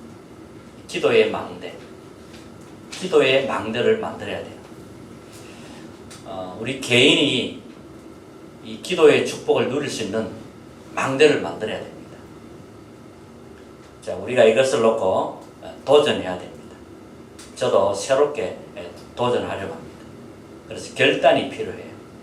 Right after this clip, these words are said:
삼구삼 누리는 아침 기도 여러분 하셔야 됩니다. 어, 남들보다 이런 시간을 가져야 되고요.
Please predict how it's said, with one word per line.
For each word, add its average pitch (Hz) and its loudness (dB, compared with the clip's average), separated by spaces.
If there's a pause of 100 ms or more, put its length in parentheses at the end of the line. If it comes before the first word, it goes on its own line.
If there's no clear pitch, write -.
(1600)
삼구삼 160 2
누리는 151 0
아침 135 -6
기도 - -8 (1900)
여러분 107 -6
하셔야 107 -6
됩니다. - -16 (1600)
어, 92 -16
남들보다 113 4 (200)
이런 131 0
시간을 135 2
가져야 - -6
되고요. - -14